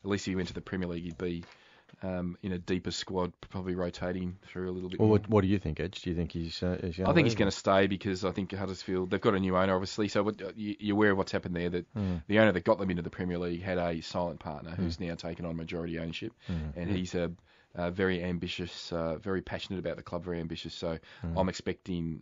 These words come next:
Speaker 1: uh, Aaron Mooy to, to stay because that, uh, guy's kicking in a bit of money. Um, <clears throat> and they'll be trying to rebound. He, he might be one of those ones that moves in the January window based on where they are. If Huddersfield are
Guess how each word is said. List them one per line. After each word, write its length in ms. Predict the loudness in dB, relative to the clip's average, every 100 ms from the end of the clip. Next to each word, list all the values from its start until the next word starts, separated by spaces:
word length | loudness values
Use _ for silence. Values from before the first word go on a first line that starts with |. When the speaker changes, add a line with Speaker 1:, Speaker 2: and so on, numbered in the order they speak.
| -6
Speaker 1:
uh, 300 | -6 -6 -8 _ _ _ _ -6
Aaron 200 | -4 -2
Mooy 240 | -2 -4 -4
to, 360 | -6 -4 -6 -10 _ -12
to 100 | -10
stay 380 | -4 -2 -2
because 320 | -4 -4 -6 -4
that, 260 | -8 -6
uh, 100 | -6
guy's 260 | -4 -6 -8
kicking 220 | -12 -8
in 60 | -6
a 20 |
bit 120 | -4
of 40 | -4
money. 240 | -4 -4 -10 -20 -12 -2
Um, 160 | -2 -2 -8
<clears throat> 100 | -2
and 300 | -2 2 4
they'll 120 | 6
be 60 | 6
trying 180 | 4 4
to 60 |
rebound. 460 | 6 4 2 0 -8 -10 0
He, 160 | 0 4
he 140 | 6 10
might 260 | 10 8
be 160 | 8 10
one 140 | 12
of 80 | 12
those 200 | 10 8
ones 220 | 6 6
that 140 | 2 2
moves 220 | 2 2
in 60 |
the 60 | -2
January 300 | 0 0 0
window 340 | 0 0 -2 -2
based 440 | -2 -2 -2 -4
on 260 | -2 -2 0
where 420 | 2 4 4 0
they 220 | -2 0 2
are. 200 | 2 0
If 120 | -2
Huddersfield 480 | -2 -2 -2 0
are 140 | 0